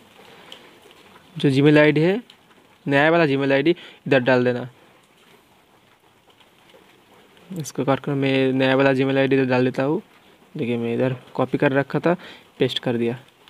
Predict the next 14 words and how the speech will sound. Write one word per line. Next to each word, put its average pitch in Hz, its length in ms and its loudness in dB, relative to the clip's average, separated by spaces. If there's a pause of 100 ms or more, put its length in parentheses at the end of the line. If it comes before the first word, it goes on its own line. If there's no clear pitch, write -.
(240)
देखिए 180 280 -12
पेस्ट - 220 -8
कर - 120 -10
दिया। - 720 -20 (800)
तो 135 520 2 (360)
मैं 139 300 2
पहले 143 280 2
वाला 165 200 4
Gmail 151 260 0
आईडी 147 160 2
डाला 139 260 2
हूँ, 165 340 0
तो 131 200 -4
आप 127 260 2